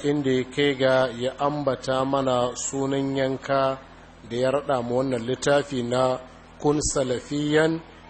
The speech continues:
Alal Jadda. Malam ya ce, "Wa qad tadammanatil umura taliya." Haƙiƙa wannan littafi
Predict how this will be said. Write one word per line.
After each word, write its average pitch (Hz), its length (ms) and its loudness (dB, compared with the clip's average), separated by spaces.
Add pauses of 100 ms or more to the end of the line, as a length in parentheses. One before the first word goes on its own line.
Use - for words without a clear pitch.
(160)
Alal 131 320 0
Jadda. 113 680 -4 (1040)
Malam 156 300 4
ya 147 100 2
ce, 143 180 -2
"Wa 135 200 2
qad 175 220 2 (120)
tadammanatil 151 1040 0 (100)
umura 135 480 0 (140)
taliya." 113 560 -4 (720)
Haƙiƙa 170 460 -2
wannan 156 320 0
littafi 139 840 -2